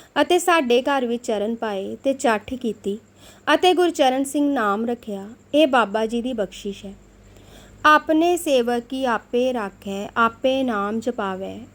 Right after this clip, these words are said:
ਜੈ ਜੈ ਕਾਜ ਕਿਰਤ ਸੇਵਕ ਕੀ, ਤਹਾਂ ਤਹਾਂ ਉਠ ਧਾਵੈ।" ਭਾਵ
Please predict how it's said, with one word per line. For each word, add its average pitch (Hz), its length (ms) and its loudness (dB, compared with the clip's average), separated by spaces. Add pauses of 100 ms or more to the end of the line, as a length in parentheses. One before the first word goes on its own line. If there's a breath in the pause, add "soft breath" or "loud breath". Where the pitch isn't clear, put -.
(240)
ਜੈ 277 340 2
ਜੈ 294 280 0
ਕਾਜ 208 380 -2 (100)
ਕਿਰਤ 220 340 -2
ਸੇਵਕ 220 460 -2 (140)
ਕੀ, 196 180 -8 (540 soft breath)
ਤਹਾਂ 294 360 4
ਤਹਾਂ 240 400 -4
ਉਠ 220 300 -8
ਧਾਵੈ।" 202 360 -6 (720 soft breath)
ਭਾਵ 233 380 4